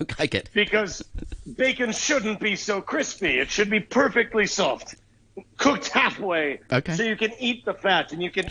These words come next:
Speaker 2: eat the meat.
Speaker 1: <laughs>
Speaker 2: That's bacon.
Speaker 1: All
Speaker 2: If
Speaker 1: right.
Speaker 2: you make it crispy,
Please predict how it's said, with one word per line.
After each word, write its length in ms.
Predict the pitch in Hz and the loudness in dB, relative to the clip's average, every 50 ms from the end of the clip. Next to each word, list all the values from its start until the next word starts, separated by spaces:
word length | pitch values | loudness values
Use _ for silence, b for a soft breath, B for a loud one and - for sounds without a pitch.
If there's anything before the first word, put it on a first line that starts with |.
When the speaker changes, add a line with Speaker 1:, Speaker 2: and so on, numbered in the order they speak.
| - | -2
Speaker 2:
eat 240 | - 240 254 247 - - | 0 0 0 0 0 -2
the 80 | 202 | -2
meat. 440 | 175 160 190 180 160 - - - - - 110 - - - | 0 0 0 0 0 -2 -4 -12 -10 -10 -10 -6 -8 -8
Speaker 1:
<laughs> 240 | - - - - - | -6 -4 -6 -2 2
Speaker 2:
That's 320 | 339 320 269 - - - | 2 2 2 0 -2 -8
bacon. 540 | - - 247 226 208 - 190 170 139 123 - - - | -4 -2 0 0 0 -2 -4 -4 -4 -4 -4 -4 -2
Speaker 1:
All 80 | 104 | -2
Speaker 2:
If 120 | - - - | -2 2 2
Speaker 1:
right. 140 | 202 208 226 | 2 4 4
Speaker 2:
you 40 | 233 | 2
make 220 | 240 285 294 285 285 | 2 0 0 0 -2
it 160 | 254 - - | -6 -6 -6
crispy, 680 | - 294 320 - - 294 320 302 285 262 214 - - | -4 -2 -2 -2 -2 -2 0 0 2 2 0 -2 -6